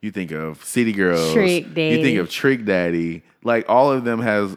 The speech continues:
Speaker 1: one thing in common, and it's very explicit lyrics. So I think people just gravitate to that shit because it's like, "Oh, yeah, no one else is saying, but these niggas over here, they describing my sexual life."
Speaker 2: Well, they were the first,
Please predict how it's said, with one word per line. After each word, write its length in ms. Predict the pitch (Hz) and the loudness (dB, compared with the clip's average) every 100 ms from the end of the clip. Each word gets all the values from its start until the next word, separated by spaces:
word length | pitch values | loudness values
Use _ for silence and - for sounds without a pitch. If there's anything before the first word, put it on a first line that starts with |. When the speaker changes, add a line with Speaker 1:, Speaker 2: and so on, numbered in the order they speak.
| - | -14
Speaker 1:
one 340 | 87 92 98 | -8 -4 -4
thing 140 | 92 82 | -2 -4
in 160 | 80 | -4
common, 500 | 82 73 78 78 73 - | -4 -4 -4 -8 -8 -6
and 280 | 82 80 | -4 -4
it's 220 | 80 80 - | -4 -6 -10
very 320 | 82 92 92 85 | -6 0 0 0
explicit 580 | - - 90 - 76 | -4 -4 -4 -4 -6
lyrics. 720 | 80 82 71 50 - - - _ _ _ _ _ | -4 -2 -4 -8 -14 -20 -20 _ _ _ _ _
So 160 | - 131 | 2 2
I 80 | |
think 240 | 139 139 131 | 2 -2 -2
people 180 | 135 127 | -2 0
just 220 | 123 95 | 0 2
gravitate 480 | 87 95 92 90 - | 4 2 0 -4 -4
to 80 | 82 | -4
that 160 | 80 | -4
shit 200 | - 80 | -4 -8
because 240 | 78 87 92 | -6 -4 -4
it's 100 | 92 | 0
like, 200 | 95 - | 0 2
"Oh, 140 | 147 131 | 2 2
yeah, 240 | 113 87 | 2 2
no 140 | 90 | 4
one 140 | 107 101 | 2 2
else 140 | 98 | -2
is 100 | 95 | -4
saying, 280 | - 110 101 | 0 2 2
but 300 | 87 82 76 - _ _ - | 2 2 0 -6 _ _ 0
these 280 | 101 117 120 | 4 4 2
niggas 240 | 127 123 | 2 2
over 160 | 120 127 | 4 4
here, 260 | 147 143 | 4 4
they 240 | 113 95 90 | 4 4 4
describing 720 | 87 - 92 90 87 87 82 | 0 0 4 6 6 2 0
my 140 | 80 | -2
sexual 400 | 78 80 - 64 | -2 -4 -4 -8
life." 300 | 69 - - | -8 -10 0
Speaker 2:
Well, 100 | 262 | 4
they 180 | 254 294 | 6 6
were 160 | 453 453 | 6 4
the 100 | 262 | 2
first, 460 | 214 247 240 247 | 4 6 6 4